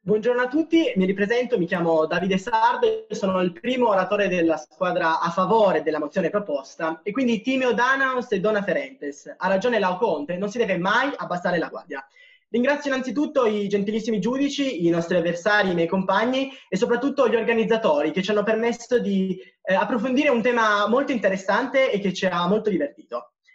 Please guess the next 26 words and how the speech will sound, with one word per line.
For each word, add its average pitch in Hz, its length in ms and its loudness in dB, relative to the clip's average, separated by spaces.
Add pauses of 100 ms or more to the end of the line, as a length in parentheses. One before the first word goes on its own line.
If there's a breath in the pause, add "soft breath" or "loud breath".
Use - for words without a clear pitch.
(100)
Detto 285 200 -2
questo, 320 680 0
vorrei, 269 840 2
eh, 220 400 4
partire 262 680 2
proprio 302 320 4
dalla 208 220 2
mozione. 147 720 -4
Oggi 254 400 2
io 277 120 4
e 269 40 4
la 262 100 0
mia 254 240 0
squadra 277 420 0
sosterremo 240 580 0
che 214 440 2
Lao 269 180 0
Conte 302 440 4
aveva 240 280 4
ragione 190 480 2
a 147 120 -4
dubitare 170 580 0
del, 151 540 2 (180 loud breath)
eh, 147 340 0
dei 165 180 2
greci 170 540 -2